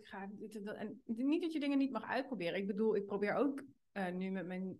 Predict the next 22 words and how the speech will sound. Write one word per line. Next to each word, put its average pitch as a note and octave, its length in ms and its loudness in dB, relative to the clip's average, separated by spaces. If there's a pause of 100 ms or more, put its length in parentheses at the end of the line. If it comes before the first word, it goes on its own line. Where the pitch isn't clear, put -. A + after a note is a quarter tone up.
eh, F3+ 280 -4
knieblessure, F#3 760 -4
ga G3 220 2
ik G3 140 0
ook C#4 240 4
<laughs> - 20 -10
naar F#3 200 -2
een F#3 140 -2
dokter G3 380 0
en F3 80 0
ik F3+ 80 -6
ga G3+ 140 2
ook A#3 120 4
naar B3+ 100 4
een A3+ 140 2
fysiotherapeut F#3 800 -4
en F3+ 80 -6
ik - 400 -16
laat A#3+ 300 12
een A#3 100 4
echo G3 380 2
maken. F3+ 680 2